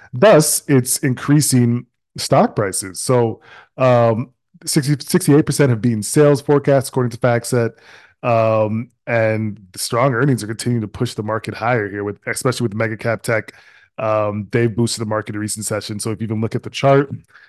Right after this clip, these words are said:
on a one-week basis, you're getting a lot of earnings over the past week. Stocks are up, um, um,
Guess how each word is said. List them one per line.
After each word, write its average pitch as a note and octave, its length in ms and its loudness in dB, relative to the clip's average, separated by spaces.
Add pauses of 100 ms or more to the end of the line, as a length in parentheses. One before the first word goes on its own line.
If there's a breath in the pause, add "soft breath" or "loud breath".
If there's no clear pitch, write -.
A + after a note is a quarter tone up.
(140 soft breath)
on G#2+ 120 -2
a G#2+ 40 0
one-week A#2+ 400 2
basis, A#2+ 680 0 (1000)
you're A#2+ 120 0
getting B2 160 4
a - 20 -4
lot A#2 220 2
of A2 80 -4
earnings A2+ 260 -2
over A2+ 100 -2
the G#2+ 80 -6
past G#2+ 360 -4
week. A2 260 -4 (540 soft breath)
Stocks A#2+ 340 0
are B2 80 0
up, A2+ 160 0
um, G#2+ 460 -2 (280)
um, G#2 600 -2